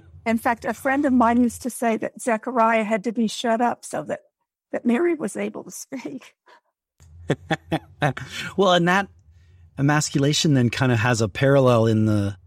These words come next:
Speaker 2: and correct me if I'm wrong here, and there's a vague reference to this even when he comes back and Elizabeth makes a reference to her disgrace or her shame,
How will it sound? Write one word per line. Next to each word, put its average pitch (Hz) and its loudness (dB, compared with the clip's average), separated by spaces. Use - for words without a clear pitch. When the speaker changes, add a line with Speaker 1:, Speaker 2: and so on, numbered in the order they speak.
Speaker 2:
and - -2
correct - 0
me 135 4
if 110 -2
I'm 110 2
wrong 139 4
here, 98 0
and 113 2
there's 104 0
a 104 -2
vague 120 0
reference 117 2
to 107 0
this 107 0
even 104 0
when 101 0
he 104 -4
comes 104 2
back 107 2
and 101 0
Elizabeth 98 0
makes 104 0
a 104 -2
reference 98 0
to 101 -2
her 95 -2
disgrace 95 -2
or 87 -2
her 90 -2
shame, 95 0